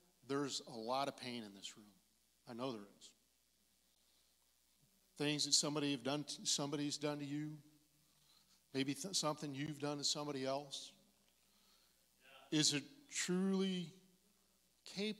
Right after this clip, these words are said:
are you truly capable of letting that go and truly forgiving yourself? What is the purpose of forgiveness?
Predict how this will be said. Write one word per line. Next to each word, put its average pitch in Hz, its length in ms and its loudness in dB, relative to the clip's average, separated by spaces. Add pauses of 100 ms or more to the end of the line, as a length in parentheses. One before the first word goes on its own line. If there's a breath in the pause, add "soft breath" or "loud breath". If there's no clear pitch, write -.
are 135 80 -2
you 139 140 -2
truly 190 400 0
capable 123 580 -4
of 110 60 -8
letting 127 280 -4
that 120 140 -10
go 120 200 -8 (1000)
and 120 80 -12
truly 147 280 0
forgiving 131 400 -4
yourself? 113 340 -10 (1500 soft breath)
What 151 160 6
is 190 160 6
the 165 60 0
purpose - 420 0
of 113 80 -12
forgiveness? 113 600 -10